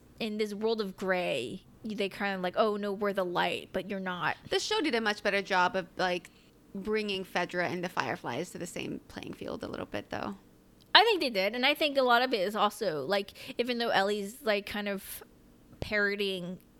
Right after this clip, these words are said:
Speaker 1: propaganda, she's also not wrong. Whereas, like, Riley's also not wrong when she, with the stuff she said about Fedra. Like, they're
Speaker 2: They're
Speaker 1: both not
Speaker 2: selling
Speaker 1: wrong.
Speaker 2: delusions to people who want hope and are desperate.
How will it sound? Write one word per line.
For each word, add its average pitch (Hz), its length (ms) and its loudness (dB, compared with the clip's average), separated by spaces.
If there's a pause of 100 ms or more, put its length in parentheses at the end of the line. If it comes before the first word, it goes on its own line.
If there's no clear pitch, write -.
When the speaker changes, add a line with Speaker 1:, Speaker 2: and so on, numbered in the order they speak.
(240)
Speaker 1:
propaganda, 185 960 0 (300)
she's 247 240 -2
also 277 240 2
not 202 260 0
wrong. 190 640 0
Whereas, 220 380 2
like, 214 160 2
Riley's 208 420 2
also 190 260 0
not 196 220 -2
wrong 180 360 2
when 175 100 -6
she, - 140 -10
with 196 180 -4
the 185 180 2
stuff - 220 -4
she 180 120 -8
said - 180 -4
about - 240 0
Fedra. - 500 -4
Like, 196 160 -2
they're 220 120 0
Speaker 2:
They're 339 80 4
Speaker 1:
both 254 220 2
not 190 80 -4
Speaker 2:
selling 311 460 4
Speaker 1:
wrong. 339 180 2
Speaker 2:
delusions 240 680 -2 (120)
to 214 560 -4
people 233 420 0
who 208 160 -4
want 190 320 2
hope 196 360 -2
and 190 140 -2
are 175 80 -4
desperate. - 580 -8